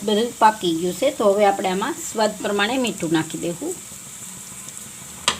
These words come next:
અને આપણે આ જીરાનો,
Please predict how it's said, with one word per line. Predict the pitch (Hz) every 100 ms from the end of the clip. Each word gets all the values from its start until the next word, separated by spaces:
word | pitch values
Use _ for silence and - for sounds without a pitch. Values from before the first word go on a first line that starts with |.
| - - - - - - - - - - - - - - - - - - - - - - - - - - - - - - -
અને | 185 175
આપણે | 170 180
આ | 175 175 170 - - - - - -
જીરાનો, | 202 208 196 202